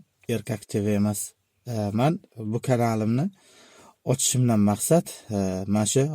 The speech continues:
hozir video davomida men sizlar bilan ozgina suhbatim bor. O'zimni, masalan, mani Siroj Hofiz, Muborak T V kanallarimda mani yaxshi biladigan obunachilarim bor. Allohga ming shukrki, elni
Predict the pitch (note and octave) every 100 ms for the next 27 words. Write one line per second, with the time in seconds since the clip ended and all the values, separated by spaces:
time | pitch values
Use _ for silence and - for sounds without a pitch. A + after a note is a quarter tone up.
0 | A2 G#2 G#2 G#2+ A2 G#2 G#2+ A2 A2 G#2+
1 | A2 A2 G#2 G#2+ G#2 G#2+ G2 G#2+ A2 G#2
2 | - - A2 G2+ G#2 A2 C#3+ B2 A#2 G#2+
3 | G#2+ G#2+ G2+ A2 A2 A2 G#2+ G#2+ - -
4 | - - - - A#2+ - A#2+ - B2 B2
5 | - A2+ A#2+ B2 - B2+ B2+ - B2 B2
6 | A#2 A2+ A2 B2+ C#3+ A2 B2 F3+ E3+ C#3+
7 | A2 - - G#2+ G#2 G2+ A#2+ C#3+ - G#2
8 | A2 A2 - G#2 G#2 G#2+ B2+ D3+ - -
9 | - - - C3 D#3 D#3+ - D#3+ E3+ D#3
10 | - E3+ D#3 F3+ F3+ F3+ - _ - -
11 | _ - C#3+ D#3 D3+ D3